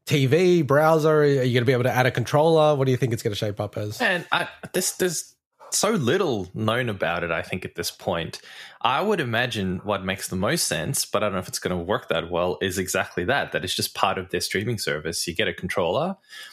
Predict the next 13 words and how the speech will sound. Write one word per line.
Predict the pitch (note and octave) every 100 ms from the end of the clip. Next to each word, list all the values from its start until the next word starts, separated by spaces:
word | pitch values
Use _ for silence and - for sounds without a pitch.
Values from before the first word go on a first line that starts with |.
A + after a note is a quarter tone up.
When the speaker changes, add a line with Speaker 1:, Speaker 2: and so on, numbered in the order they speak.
| _ _
Speaker 2:
So | C#3+
that | B2 - _
when | C#3 C#3+
you | C#3+
think | F3 E3
about | F3 C#3 A#2+ F#2+
what | G2+ -
they | G2 F2+
did | G#2 G2 F#2 - -
a |
while | F2+ F#2 G2 G2+
back | F#2 F#2 -
with | F#2+ F#2 F2+ F2+ F2+ -